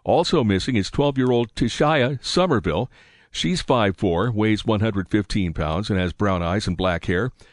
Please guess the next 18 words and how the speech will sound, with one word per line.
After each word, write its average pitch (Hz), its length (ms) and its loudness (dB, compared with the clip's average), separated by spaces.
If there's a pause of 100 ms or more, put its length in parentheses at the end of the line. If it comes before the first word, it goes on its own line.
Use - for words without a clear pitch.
(180)
She - 160 -2
was 107 180 -2
last 110 240 -2
seen 117 220 -2
Sunday 131 340 -2
in 139 140 -4
Knoxville. 160 500 -4 (500)
Anyone 120 380 0
with 120 140 0
information 123 500 0
about 117 320 0
either 131 220 2
child 92 340 -2
can 98 160 -2
call 98 220 0
nine 92 280 -2
one 92 220 -2
one. 76 300 -6